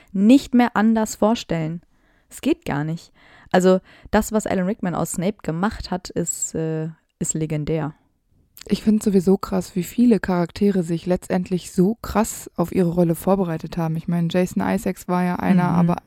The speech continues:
Speaker 2: eben auch Snape,
Speaker 1: Voll, ja.
Speaker 2: der, ja, ich meine, das ist jetzt gefährliches Halbwissen, aber ich glaub,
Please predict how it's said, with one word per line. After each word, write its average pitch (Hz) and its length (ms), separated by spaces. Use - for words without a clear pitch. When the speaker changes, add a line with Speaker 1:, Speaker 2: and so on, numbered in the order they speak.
Speaker 2:
eben 196 240
auch 175 240
Snape, 170 540
Speaker 1:
Voll, 147 500
ja. 175 100
Speaker 2:
der, 165 320
ja, 175 280
ich 175 160
meine, 165 100
das 165 80
ist - 60
jetzt - 120
gefährliches 190 520
Halbwissen, 185 360
aber 175 100
ich 170 80
glaub, 214 160